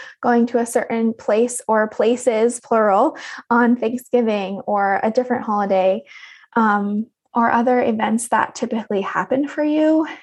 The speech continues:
and kind of visualize yourself going through them this year. Um, I think visualization exercises can be really powerful. And this is a time of year when you probably aren't doing them or thinking about this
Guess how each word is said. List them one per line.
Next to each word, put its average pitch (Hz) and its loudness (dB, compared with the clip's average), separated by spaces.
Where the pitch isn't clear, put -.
and 226 2
kind 269 2
of 240 -4
visualize 254 2
yourself 214 -2
going 202 -2
through 208 -6
them 190 -4
this 180 -6
year. - -6
Um, 202 0
I 226 -4
think 302 -2
visualization 220 0
exercises 233 -4
can 226 -2
be 202 -4
really 202 0
powerful. 226 0
And 214 -2
this 254 0
is 285 0
a 233 0
time 202 -6
of 202 -6
year 202 -2
when 196 -2
you 226 0
probably 254 2
aren't 208 -2
doing 220 2
them 254 2
or 247 0
thinking 233 -2
about 226 -2
this 285 -2